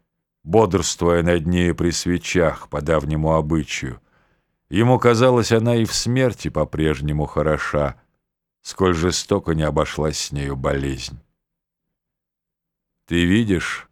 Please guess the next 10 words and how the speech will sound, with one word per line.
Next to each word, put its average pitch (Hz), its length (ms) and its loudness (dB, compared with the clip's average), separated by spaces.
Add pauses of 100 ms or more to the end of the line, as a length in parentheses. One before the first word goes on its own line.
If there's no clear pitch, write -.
(120)
сказал 85 480 2
Ботвиду 82 460 2
священник, — 80 880 0 (680)
то, 143 160 2
что - 260 -2
вправду 104 600 2
прекрасно, 76 960 0 (520)
не 120 200 -4
для 104 260 2
взора. 80 640 -2